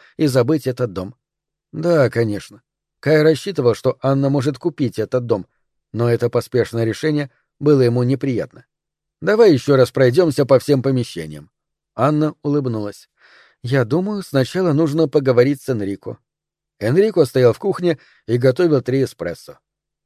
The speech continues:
«Есть ли желание выпить кофе?» «С удовольствием», сказал Кай. «С большим удовольствием»,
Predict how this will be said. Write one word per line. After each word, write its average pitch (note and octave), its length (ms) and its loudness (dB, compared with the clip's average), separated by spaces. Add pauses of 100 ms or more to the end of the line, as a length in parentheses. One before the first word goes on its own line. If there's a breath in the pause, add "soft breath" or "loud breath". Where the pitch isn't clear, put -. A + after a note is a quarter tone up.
(460)
«Есть G#3 380 -2
ли A#3 180 2
желание E3+ 640 4
выпить C#3 460 0
кофе?» G2 480 -4 (560)
«С - 100 -12
удовольствием», C#3+ 720 4 (260)
сказал A2+ 440 0
Кай. G2+ 240 -4 (400 soft breath)
«С A#2+ 140 -6
большим D3 520 -4
удовольствием», B2+ 720 0